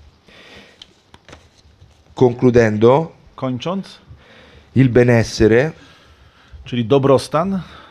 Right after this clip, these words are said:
Speaker 1: nasce in ognuno di noi
Speaker 2: w
Speaker 1: dalla
Speaker 2: każdym, w każdym z nas rodzi się
Speaker 1: dalla consapevolezza
Speaker 2: poprzez świadomość
Speaker 1: delle mie capacità,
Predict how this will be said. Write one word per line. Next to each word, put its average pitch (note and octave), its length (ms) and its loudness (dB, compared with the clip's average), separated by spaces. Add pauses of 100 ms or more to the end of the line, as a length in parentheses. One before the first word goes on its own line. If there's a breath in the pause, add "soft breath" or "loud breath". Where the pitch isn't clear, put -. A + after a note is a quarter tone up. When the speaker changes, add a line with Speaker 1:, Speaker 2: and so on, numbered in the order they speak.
Speaker 1:
nasce A#2+ 680 0 (420)
in A2+ 160 0
ognuno A2+ 340 -2
di G#2 120 -4
noi G#2 360 -4 (1040 soft breath)
Speaker 2:
w F#2 60 -16
Speaker 1:
dalla A2 320 2
Speaker 2:
każdym, - 280 -20
w - 80 -20
każdym B2+ 360 -4
z G#2+ 60 -10
nas C3+ 280 -4
rodzi B2 300 -4
się C#3+ 300 -6 (760 soft breath)
Speaker 1:
dalla G#2+ 260 0
consapevolezza A2 1000 -2 (840)
Speaker 2:
poprzez B2+ 380 -8
świadomość B2+ 720 -4 (640)
Speaker 1:
delle G#2+ 440 2
mie B2 520 -2 (220)
capacità, G#2 640 -2